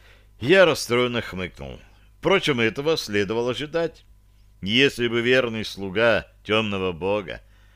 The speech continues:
всегда удовлетворял мое любопытство, то моя жизнь стала бы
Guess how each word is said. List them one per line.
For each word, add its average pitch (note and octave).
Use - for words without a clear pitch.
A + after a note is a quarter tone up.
всегда C#3+
удовлетворял B2
мое A2+
любопытство, G#2
то A#2
моя E3+
жизнь E3
стала D#3+
бы D3+